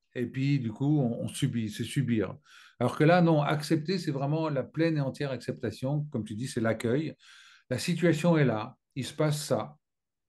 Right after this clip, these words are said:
Et c'est ok, et je vais faire avec ça. C'est-à-dire, je, je vais pas essayer de modifier la situation tout de suite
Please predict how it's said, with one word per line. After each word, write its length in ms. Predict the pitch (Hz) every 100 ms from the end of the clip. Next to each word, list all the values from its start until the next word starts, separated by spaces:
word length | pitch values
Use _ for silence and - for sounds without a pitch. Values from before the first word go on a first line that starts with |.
| _
Et 340 | 151 160 175 - -
c'est 360 | 120 - - 160
ok, 180 | 143 139
et 280 | 151 135
je 80 | 117
vais 80 | 120
faire 200 | 135 135
avec 220 | 110 104
ça. 240 | - - _ _ - -
C'est-à-dire, 440 | - 151 151 190
je, 260 | 151 170 165
je 140 | 127
vais 80 | 160
pas 160 | 202 190
essayer 300 | 170 196 190
de 80 | 160
modifier 460 | 175 185 - 196
la 120 | 170
situation 640 | 156 156 143 147 147 165 151
tout 140 | 170
de 60 | 156
suite 300 | 180 175